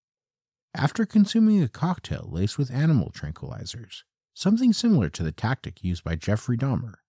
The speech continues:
who we covered earlier this season, Berdella bound and gagged the teenager,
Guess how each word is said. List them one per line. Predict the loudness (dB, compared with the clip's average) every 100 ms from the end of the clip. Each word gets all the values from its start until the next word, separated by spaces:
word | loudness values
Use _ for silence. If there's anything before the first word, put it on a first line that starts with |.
| _
who | -2
we |
covered | 0 0 0 0
earlier | 0 -2 -2 -8
this | -14 -14
season, | -12 -14 -14 -18 _ _ _ _ _ _ -4
Berdella | 0 2 2 2
bound | 4 6 6
and | 4
gagged | 2 0 -2
the |
teenager, | -10 -10 -10 -12 -16 -18